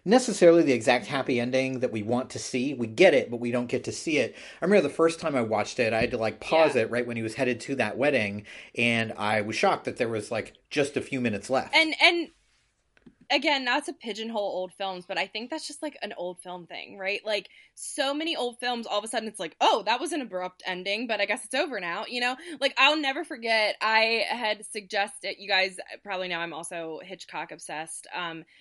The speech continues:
Speaker 2: that I was like, "How have you not seen Vertigo? You have to watch Vertigo." And spoiler alert,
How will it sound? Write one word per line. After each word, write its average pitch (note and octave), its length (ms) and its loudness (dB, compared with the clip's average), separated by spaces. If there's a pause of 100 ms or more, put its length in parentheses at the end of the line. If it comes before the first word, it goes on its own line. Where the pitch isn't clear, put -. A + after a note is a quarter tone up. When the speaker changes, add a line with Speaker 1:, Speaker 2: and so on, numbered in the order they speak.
(160)
Speaker 2:
that F#3 520 2 (440)
I G#3 120 0
was G3+ 140 -4
like, G#3 120 -8
"How G#3+ 140 0
have G#3 120 0
you G3+ 60 -6
not F3 220 -4
seen F3+ 180 -10
Vertigo? F#3 320 -2
You E3+ 160 -6
have E3+ 240 -12
to F3 80 -12
watch D#3+ 240 -10
Vertigo." F#3+ 480 -4 (140)
And F#3 440 -2
spoiler C4+ 520 0
alert, F#3+ 440 0